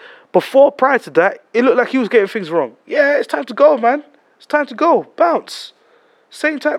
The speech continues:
bruv. Bounce. This is gonna be the last time we're seeing a manager who's gonna be at our club for a long time. It's not happening anymore.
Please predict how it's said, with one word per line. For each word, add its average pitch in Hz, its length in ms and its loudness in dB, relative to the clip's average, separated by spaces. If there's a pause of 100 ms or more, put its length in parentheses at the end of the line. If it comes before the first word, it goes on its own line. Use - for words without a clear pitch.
bruv. 202 320 0 (760)
Bounce. 269 580 0 (220)
This 269 140 -2
is - 40 -8
gonna 269 140 0
be 208 80 2
the 175 60 2
last 240 300 2
time 240 180 2
we're 208 80 -6
seeing 214 260 -6
a 170 80 0
manager 175 440 2
who's 160 120 -2
gonna 165 160 -4
be 180 140 0
at 165 100 4
our 151 80 2
club 170 220 -2
for 151 160 2
a 151 40 2
long 165 160 -2
time. 143 300 -6 (480)
It's - 100 -20
not 202 140 0
happening 202 280 -2
anymore. 127 360 -12